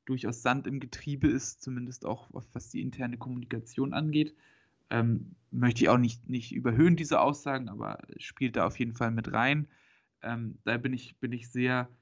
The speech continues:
gespannt, wie, wie die Bayern sich jetzt verhalten, ob sie, ähm,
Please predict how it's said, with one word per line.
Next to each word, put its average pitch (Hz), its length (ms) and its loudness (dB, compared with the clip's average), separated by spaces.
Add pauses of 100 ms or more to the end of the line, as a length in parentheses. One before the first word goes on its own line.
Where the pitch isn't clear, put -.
(200)
gespannt, 127 560 0
wie, 123 340 -6
wie 127 140 -10
die 123 100 -6
Bayern 117 300 2
sich 120 140 -16
jetzt 117 160 -8
verhalten, 131 300 0
ob 117 140 -6
sie, 117 220 -6 (1400)
ähm, 135 360 0